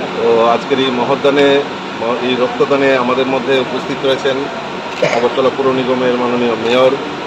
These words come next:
শ্রী দীপক মজুমদার মহোদয়, কাউন্সিলর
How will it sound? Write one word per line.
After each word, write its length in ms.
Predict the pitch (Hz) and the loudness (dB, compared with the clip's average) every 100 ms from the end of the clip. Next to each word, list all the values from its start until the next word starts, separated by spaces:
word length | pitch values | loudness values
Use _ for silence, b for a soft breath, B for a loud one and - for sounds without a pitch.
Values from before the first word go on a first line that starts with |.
| - - - - - - - | -10 -10 -10 -10 -10 -10 -8
শ্রী 100 | 123 | -6
দীপক 340 | - - 127 | -6 -4 -2
মজুমদার 380 | 127 120 120 123 | -2 -2 0 0
মহোদয়, 560 | 123 123 127 131 131 139 - - - - - - | 0 -2 2 4 4 0 -4 -4 -4 -2 -4 -2
কাউন্সিলর 640 | 120 127 123 131 135 131 | 0 0 0 2 4 4